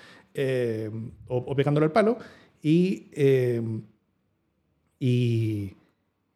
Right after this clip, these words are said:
y, y, y la pregunta ahora es, es, es ver si van a tener un camino que va a ser oficialista o van a ser una especie como de oposición dentro del oficialismo. Con lo cual ya la, la coalición de gobierno sería aún más pequeña en el caso de Boric. Esa es una pregunta.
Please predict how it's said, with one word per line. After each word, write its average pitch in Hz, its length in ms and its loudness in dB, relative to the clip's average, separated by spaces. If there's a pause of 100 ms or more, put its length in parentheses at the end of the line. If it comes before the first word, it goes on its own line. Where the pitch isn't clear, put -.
(200)
y, 120 340 -8
y, 135 180 -4
y 131 40 0
la 139 80 4
pregunta 156 320 4
ahora 160 200 8
es, 147 160 0
es, 127 200 0
es 135 200 -4
ver 151 200 6
si 196 140 -2
van 156 160 4
a 156 80 0
tener 151 160 0
un 170 80 4
camino 151 360 2
que 160 100 0
va 151 80 4
a - 20 0
ser 160 260 2
oficialista 143 760 -6
o 143 120 0
van 160 140 0
a 143 60 -2
ser 160 160 2
una 175 120 -2
especie 160 240 0
como 165 160 2
de 151 80 4
oposición 156 460 -2
dentro 175 220 2
del 156 40 2
oficialismo. 147 460 -2 (440)
Con 131 140 -2
lo 120 80 2
cual 127 460 -2 (180)
ya 127 300 -4
la, 113 160 -8
la 120 80 -4
coalición 113 300 -2
de 131 80 -2
gobierno 131 240 0
sería 123 300 -6
aún 170 140 6
más 160 100 2
pequeña 175 420 -6
en 131 80 -12
el - 20 -14
caso - 220 -8
de - 40 -2
Boric. - 200 -12
Esa - 80 -20 (160)
es - 160 -12
una 127 100 -4
pregunta. 143 340 -6